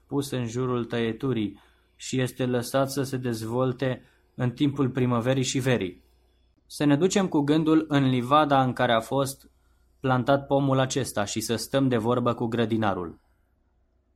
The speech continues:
„Cum numiți dumneavoastră pomul acesta?” îl întrebăm noi. „Un măr”, răspunde el. „Dar de ce nu spuneți că în parte este un măr sălbatic și în parte un măr altoit?”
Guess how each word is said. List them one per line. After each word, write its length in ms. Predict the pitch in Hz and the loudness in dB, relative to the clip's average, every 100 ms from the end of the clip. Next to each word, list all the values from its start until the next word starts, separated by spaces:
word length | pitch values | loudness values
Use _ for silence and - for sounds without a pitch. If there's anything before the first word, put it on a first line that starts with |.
| _ | _
„Cum 220 | 202 220 | 4 6
numiți 680 | 208 160 147 143 - - - | 6 6 4 2 -2 -10 -16
dumneavoastră 760 | - 135 143 135 123 131 135 131 | -6 0 2 4 4 2 0 -2
pomul 340 | 131 127 123 | 0 0 2
acesta?” 640 | 113 110 117 - 104 - _ _ _ - | 0 -2 -8 -4 -6 -6 _ _ _ -6
îl 140 | 117 | -2
întrebăm 420 | 110 117 107 107 | -2 -2 -2 -2
noi. 320 | 98 98 90 _ _ _ _ _ _ _ | 0 -4 -6 _ _ _ _ _ _ _
„Un 240 | 117 110 98 | -2 0 2
măr”, 460 | 120 170 117 - - | 4 4 2 -4 -6
răspunde 480 | 107 101 113 104 | -6 -4 -4 -4
el. 340 | 95 95 87 - _ _ _ _ _ _ _ | -2 -4 -6 -12 _ _ _ _ _ _ _
„Dar 340 | 131 147 143 | 2 6 6
de 180 | 127 147 | 4 0
ce 160 | 143 214 | 2 2
nu 120 | 220 | 2
spuneți 500 | - 165 156 139 - | 0 0 2 0 -2
că 100 | 143 | 0
în 180 | 135 123 | 0 0
parte 460 | - 131 139 139 | 2 4 4 2
este 300 | 135 131 131 | 0 0 0
un 100 | 127 | 0
măr 200 | 117 127 | 2 2
sălbatic 580 | 127 127 110 123 120 123 | 0 -2 0 0 0 -4
și 120 | - 123 | -4 -4
în 200 | 117 107 | -2 0
parte 340 | 123 123 123 | 2 2 0
un 160 | 113 107 | -2 0
măr 200 | 117 117 | 0 0
altoit?” 540 | 110 107 104 98 | 0 -2 -4 -4